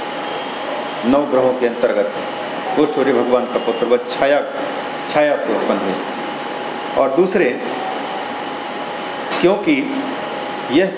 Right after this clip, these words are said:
छाया संज्ञा के ही वर्ण की थी, संज्ञा ही दूसरे रूप में एक प्रतिलिपि रूप में, छाया रूप में उपस्थित थी,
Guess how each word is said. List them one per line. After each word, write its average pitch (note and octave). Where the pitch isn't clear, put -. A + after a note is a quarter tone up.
छाया F3+
संज्ञा F3
के G3
ही F3
वर्ण D#3
की D3
थी, -
संज्ञा C#3+
ही E3+
दूसरे D#3+
रूप C#3+
में D#3
एक D#3+
प्रतिलिपि E3
रूप C3
में, A#2+
छाया E3+
रूप C#3
में B2
उपस्थित C#3+
थी, F3